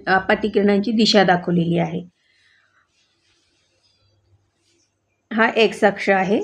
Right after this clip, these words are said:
आणि हा उभा वाय अक्ष. आता इथे पण त्याचप्रमाणे ही ऊर्ध्व अंतरे, ही अधो अंतरे,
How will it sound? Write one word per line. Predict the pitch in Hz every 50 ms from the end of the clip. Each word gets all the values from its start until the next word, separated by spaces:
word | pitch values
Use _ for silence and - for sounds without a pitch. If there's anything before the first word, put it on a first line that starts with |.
| 415 - 359
आणि | 240 208 202
हा | 202 196
उभा | 190 185 190 190 196 202 214
वाय | 220 240 220 196 185
अक्ष. | 175 175 - - - - 190 175 - _ _ _ _ _ _ _ _ _ _ _ _ _ _ _ _ -
आता | 202 196 - 214
इथे | 202 208 208 202 220 220
पण | 214 214 220 220 233 269 277 - - _ _ _ _ _ _ _ _ -
त्याचप्रमाणे | 226 220 214 220 - - 202 196 185 185 185 196 226 311 311 - _ _ _ _ _ _ _ _ _ _ _ _ _ _ _ _ _ _ _ _ _ _ _ _ _ _ _ _ _ _ _ _ _ _ _ _ _ _ _ _ _ _ _ _ _ _ _ _ _ _ _ _ _ _ _ _ _ _ _ _ _ _ _ _ _ _ _ _
ही | 233 - 240 226 - -
ऊर्ध्व | 247 214 196 175 233 240
अंतरे, | 214 202 196 196 180 202 185 190
ही | 196 214 214 208
अधो | - 208 185 202 240 196
अंतरे, | 190 185 180 175 175 190 180 180 170 180 175 - - _